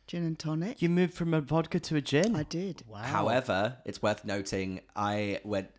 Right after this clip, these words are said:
Speaker 3: uh, I asked the, the bartender if they could give me
Speaker 1: Mm.
Speaker 3: a mum measure. I said, "This is for my mum,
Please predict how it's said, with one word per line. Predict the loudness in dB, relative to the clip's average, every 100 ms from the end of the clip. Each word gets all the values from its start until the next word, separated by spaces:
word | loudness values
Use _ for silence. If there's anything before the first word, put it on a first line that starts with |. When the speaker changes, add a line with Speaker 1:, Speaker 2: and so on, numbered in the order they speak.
| -8
Speaker 3:
uh, | -6 -4
I | -4
asked | -2 -4 -6
the, | -4 -4 -4 -8
the |
bartender | -4 -2 -2 -4 -4 -4 -4 -6 -6
if | -6 -4
they | -4
could | -4 -4 -4 -4 -4
give | -4 -4
me | -4 -2 -4
Speaker 1:
Mm. | -4
Speaker 3:
a | -6 -6 -6 -8 -10 _ _ _
mum | -6 0 2 2 -2
measure. | -4 -4 -4 -6 -6
I | -8
said, | -6 -6
"This | -6
is | -10
for | -2
my | 0
mum, | 2 2 0 -2